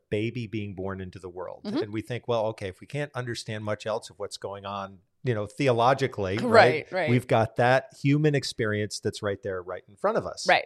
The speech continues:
Speaker 1: Right, which is wonderful. But I love the way that you frame this in terms of Advent as a time when we're also talking about birth, but it's not the same kind of birth.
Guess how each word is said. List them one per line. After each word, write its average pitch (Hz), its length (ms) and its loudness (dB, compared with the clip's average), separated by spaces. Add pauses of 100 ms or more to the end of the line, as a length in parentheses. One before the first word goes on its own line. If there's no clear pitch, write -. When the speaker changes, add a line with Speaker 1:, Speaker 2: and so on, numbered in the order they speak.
(120)
Speaker 1:
Right, 101 100 -16 (100)
which - 180 -8
is - 120 -4
wonderful. 107 400 -6 (400)
But 127 120 8
I - 20 10
love 151 200 4
the 160 100 4
way 123 160 8
that 113 240 0
you 104 100 -4
frame 127 400 -2
this 107 240 -6
in 98 80 -12
terms 117 300 -12
of 101 140 -8 (100)
Advent 107 600 -8
as 101 140 -10
a 107 60 -10
time 104 400 -8
when 92 260 -8 (480)
we're 113 180 4
also 202 280 0
talking 156 400 0
about 107 400 -2
birth, 113 360 2
but 113 140 -2
it's 107 220 -8
not 120 240 -4 (140)
the - 80 -6
same 110 280 -2
kind 101 300 -10
of 85 120 -18
birth. - 320 -10